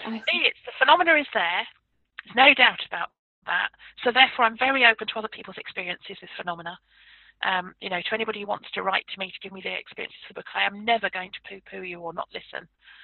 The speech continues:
Speaker 1: This is
Speaker 2: Um,
Speaker 1: wonderful.
Speaker 2: I mean, I'm not gonna give you the story 'cause you, you must buy These Haunted Times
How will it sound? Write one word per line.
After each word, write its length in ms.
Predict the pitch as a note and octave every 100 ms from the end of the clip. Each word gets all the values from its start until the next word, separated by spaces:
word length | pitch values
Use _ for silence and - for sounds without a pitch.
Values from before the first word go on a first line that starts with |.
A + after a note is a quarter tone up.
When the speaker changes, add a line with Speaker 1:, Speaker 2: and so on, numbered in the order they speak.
| _ -
Speaker 1:
This 180 | A3+ -
is 120 | G#3+
Speaker 2:
Um, 40 | A3+
Speaker 1:
wonderful. 500 | A3 G#3+ F3+ F3 F3+
Speaker 2:
I 60 | G3
mean, 100 | - - -
I'm 80 | -
not 140 | - -
gonna 140 | A3+
give 180 | A#3+ A3
you 60 |
the 80 | F#3+ -
story 320 | G#3 F3 E3+
'cause 180 | - F#3+ -
you, 300 | F#3 F#3+ G3+ F3+
you 160 | F#3+
must 340 | G3+ A3 - -
buy 180 | F3+
These 200 | F3+ F3+ -
Haunted 280 | F3 - -
Times 200 | F3+